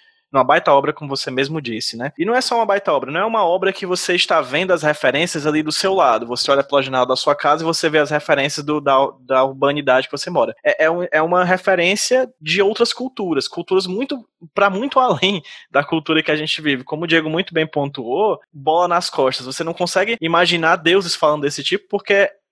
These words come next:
são culturas para além da nossa compreensão. Como é que é desenhar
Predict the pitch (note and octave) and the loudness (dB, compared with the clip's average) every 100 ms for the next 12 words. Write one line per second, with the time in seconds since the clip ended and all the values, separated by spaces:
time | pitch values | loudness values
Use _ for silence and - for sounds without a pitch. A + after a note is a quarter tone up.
0 | _ - G3+ G3 G3+ G3 G#3 - G#3 G3+ | _ -6 -2 -2 -2 -2 -2 2 2 4
1 | F#3 B3+ A3+ G3 F#3+ G3+ - G#3+ - A3 | 2 0 0 0 0 -2 -8 -8 -4 -4
2 | C4 - G3 D#3+ D#3+ _ _ _ B3 B3+ | -4 -4 -2 -2 -4 _ _ _ 0 2
3 | A#3+ C#4+ C4+ A3+ G#3+ F3 C#3 D3 G3+ F#3 | 2 2 0 0 2 0 -2 0 2 2
4 | B2+ | -2